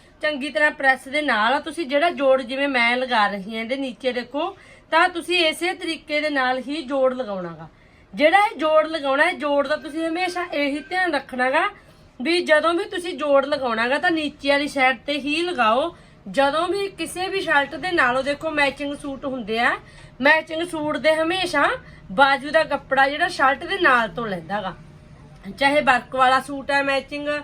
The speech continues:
ਚਾਹੇ ਪ੍ਰਿੰਟਡ ਸੂਟ ਹੈ ਮੈਚਿੰਗ, ਤਾਂ ਉਹਦਾ ਦੇਖੋ ਕੱਪੜਾ ਇਦਾਂ ਹੀ ਲੈਂਦਾ ਗਾ। ਹਰ ਇੱਕ ਕੱਪੜੇ ਦੇ ਵਿੱਚ, ਹਰ ਇੱਕ, ਚਾਹੇ ਵਰਕ ਵਾਲੀ ਬਾਜੂ ਹੈ, ਚਾਹੇ ਉਹ ਆਪਣੀ ਪ੍ਰਿੰਟਡ ਬਾਜੂ ਹੈ, ਤਾਂ ਉਹਦਾ ਆਪਾਂ ਨੇ ਜਿਹੜਾ ਜੋੜ ਲਗਾਉਣਾ ਗਾ,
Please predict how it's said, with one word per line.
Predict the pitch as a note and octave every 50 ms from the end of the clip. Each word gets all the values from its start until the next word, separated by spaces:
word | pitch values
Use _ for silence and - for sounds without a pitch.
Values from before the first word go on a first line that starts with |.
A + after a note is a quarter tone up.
| - - - - - - -
ਚਾਹੇ | D4+ D4 D4 D4+ D4+
ਪ੍ਰਿੰਟਡ | D4+ - C4 C4+ B3+ A#3+ - - B3+ A#3+
ਸੂਟ | - C4 C4 B3+ B3 C4+
ਹੈ | C#4
ਮੈਚਿੰਗ, | C#4 C#4+ C#4+ C#4 C#4 - D4+ D4+ D4+
ਤਾਂ | D4+ - D4+ D4 D4+ D#4
ਉਹਦਾ | D4+ - C#4+ C4+ D4 E4+ F#4 F#4
ਦੇਖੋ | B3+ C#4+ C4+ C4+ - D4 D4 D#4 D4+
ਕੱਪੜਾ | - C#4+ C4+ - C#4 C4+ C#4 C#4+ C#4+
ਇਦਾਂ | A#3+ F#3+ F#3 C4+ C4+ C#4
ਹੀ | B3 B3 C#4+ D#4
ਲੈਂਦਾ | D#4 D#4 B3 G#3+ G#3+ B3+ D4 D4
ਗਾ। | D4 E4 F4+ G4+ G4 - - - - - - -
ਹਰ | - B3+ B3+ C4 C#4 D#4+
ਇੱਕ | F4+ F4+ - F#4
ਕੱਪੜੇ | D4+ E4+ D#4+ - - D4 D4 C#4+
ਦੇ | C#4+ C#4+ C#4+
ਵਿੱਚ, | B3 B3 G3 - - C#4
ਹਰ | C#4 C4+ C4+ B3+ A#3+ C4
ਇੱਕ, | C#4+ D4+ - E4+
ਚਾਹੇ | - D#4+ D4 D4 D4
ਵਰਕ | B3+ C4 A#3 A3+ - - B3+
ਵਾਲੀ | B3 B3 B3 C4 C4
ਬਾਜੂ | C4 C4 C4 A#3+ A#3 C#4 C#4+
ਹੈ, | D4 C#4+
ਚਾਹੇ | C#4+ C4+ B3+ A#3 B3 B3+
ਉਹ | B3+ C4 C4+
ਆਪਣੀ | C4+ B3+ B3 - - C#4+ E4+ A#4 C5+ - - - - - - - -
ਪ੍ਰਿੰਟਡ | - F4+ F4+ E4 B3 - C4+ A#3+ A3+
ਬਾਜੂ | G3+ F#3+ F3+ E3+ D#3+ E3+ E3+
ਹੈ, | E3 D#3 - - - - - - -
ਤਾਂ | D#4 D#4+ E4+ E4+
ਉਹਦਾ | - F4 E4 E4+ F4+ G4+
ਆਪਾਂ | F#4+ F#4 - E4 D#4
ਨੇ | D#4+ D#4+ D#4+
ਜਿਹੜਾ | D#4 E4 F#4 F#4+
ਜੋੜ | C4 D4+ D4 C#4 C#4 C4+
ਲਗਾਉਣਾ | C4+ C#4+ C4 B3+ A#3 A3 G#3+ A3 A3+
ਗਾ, | A#3+ D4